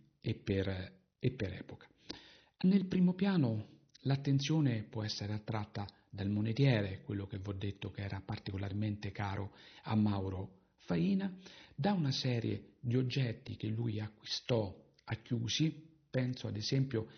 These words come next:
ad alcuni singolari canopi che erano delle, dei contenitori per le ceneri dei defunti, e penso anche a delle urne cinerarie di epoca ellenistica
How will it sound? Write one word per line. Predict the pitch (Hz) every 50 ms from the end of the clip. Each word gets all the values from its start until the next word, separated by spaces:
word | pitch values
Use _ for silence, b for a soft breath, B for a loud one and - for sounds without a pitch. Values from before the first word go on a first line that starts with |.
| B B B
ad | B 113 107
alcuni | 110 107 - - 123 120 117 110
singolari | - - 113 113 113 113 110 113 113 110 110 110 107 107 107 - - - _ _
canopi | - - 110 131 156 156 139 - - 101 101
che | - 107
erano | 101 104 104 101
delle, | 98 101 107 107 104 107 -
dei | - 107 107 -
contenitori | - 107 104 - 110 107 117 117 160 160 139 110 101 95 92 - - _
per | - 110 110 101
le | 101 104
ceneri | - - 123 117 107 104 101 101 95 98 98
dei | 101 107 110 107 104 101 98 98 98 98 104
defunti, | 127 165 - - 104 104 104 107 - - 190 185 185 B B B B B B B
e | - 240
penso | - - 185 175 165 - 143
anche | 139 147 151 143 143 127
a | 120 120 120
delle | 107 104 117 120 120
urne | 127 147 180 165 - 110 101 92 92
cinerarie | 95 - - 107 104 104 104 101 92 90 95 101 110 110 - _ _ _ _ _ _ _ _ _
di | - 104 101
epoca | 101 98 - - 98 92 - 90 90 B B B
ellenistica | B - 98 101 110 127 143 139 139 139 - - - - - -